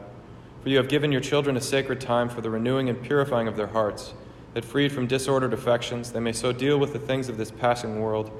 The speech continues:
as to hold rather to the things that eternally endure.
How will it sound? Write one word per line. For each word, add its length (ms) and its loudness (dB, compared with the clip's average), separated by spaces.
as 80 -8
to 80 -8
hold 200 0
rather 280 6
to 120 -2
the 80 0
things 320 -2
that 120 -2
eternally 480 0
endure. 400 0